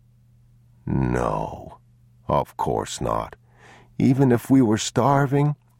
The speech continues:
"We're starving now." "You said we weren't."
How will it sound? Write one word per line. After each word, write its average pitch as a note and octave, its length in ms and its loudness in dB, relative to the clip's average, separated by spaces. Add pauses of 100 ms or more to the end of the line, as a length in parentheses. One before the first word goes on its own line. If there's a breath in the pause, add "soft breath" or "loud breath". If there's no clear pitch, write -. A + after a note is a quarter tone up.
(300 soft breath)
"We're A#1+ 260 -4
starving C#2+ 600 -2
now." D#2+ 480 0 (1000)
"You C#3 260 4
said C3+ 260 2
we A#2+ 120 4
weren't." A2+ 440 2